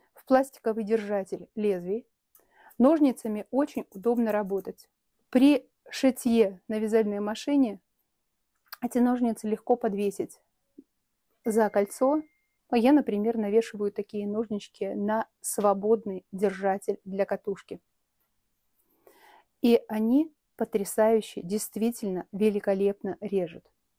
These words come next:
Легким нажатием мы обрезали сразу несколько нитей.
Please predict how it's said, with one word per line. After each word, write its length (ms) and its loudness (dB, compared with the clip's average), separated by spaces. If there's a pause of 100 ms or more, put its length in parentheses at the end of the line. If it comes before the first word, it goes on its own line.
(640)
Легким 580 2 (1500)
нажатием 800 2 (1900)
мы 240 0
обрезали 500 2
сразу 400 0
несколько 540 -6
нитей. 380 -10